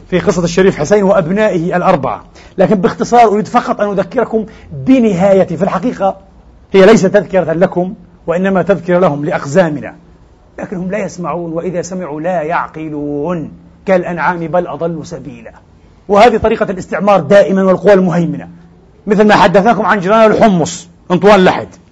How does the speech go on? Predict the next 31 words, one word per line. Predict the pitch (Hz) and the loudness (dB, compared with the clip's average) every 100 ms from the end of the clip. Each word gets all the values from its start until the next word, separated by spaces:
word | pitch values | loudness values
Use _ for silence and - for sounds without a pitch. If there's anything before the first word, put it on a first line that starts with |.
| _ - | _ -6
مصير | 185 165 247 254 | -4 -2 0 2
الشريف | - 208 247 - | 2 2 2 -2
حسين | 226 254 - | -6 -6 -2
كان | 240 208 | -2 -2
أسوأ. | 190 - 117 - - _ _ _ 180 | -6 -6 -12 -12 -20 _ _ _ 0
لما | 196 185 | 2 2
استنفذت | - 254 185 226 208 170 | 0 0 4 4 4 4
بريطانيا | 202 226 240 214 196 | 4 6 6 6 6
أغراضها | 180 233 208 | 6 6 6
من | 202 | 4
الشريف | 185 185 214 - | 2 2 0 0
حسين | 180 220 202 170 170 - - _ _ _ 196 | -2 2 2 2 -6 -14 -20 _ _ _ -4
لكن | 180 214 | 2 6
لها | 214 208 | 6 6
أغراض | 214 190 | 4 2
كثيرة | 202 226 233 | 0 2 2
مع | 202 185 | 4 2
أبنائه، | 185 233 202 | 2 0 2
وخاصة | 196 208 - 214 | 0 0 -2 0
الملكين | 196 190 175 226 180 | 0 -2 0 0 0
عبد | 156 160 | -2 0
الله | 202 190 | 2 2
وفيصل، | 170 202 143 175 - - - - _ - | 4 2 2 -2 -4 -12 -20 -20 _ -8
الذي | 175 202 185 | -2 -2 2
كان | 214 | 2
كالقرد | 190 180 170 214 160 - 202 | 4 0 2 2 2 -2 -4
يقفز | - 175 165 | -4 -4 -2
من | 160 | 2
عرش | 202 180 | 2 0
إلى | 185 | -2
عرش، | 135 131 - - | -2 -4 -12 -20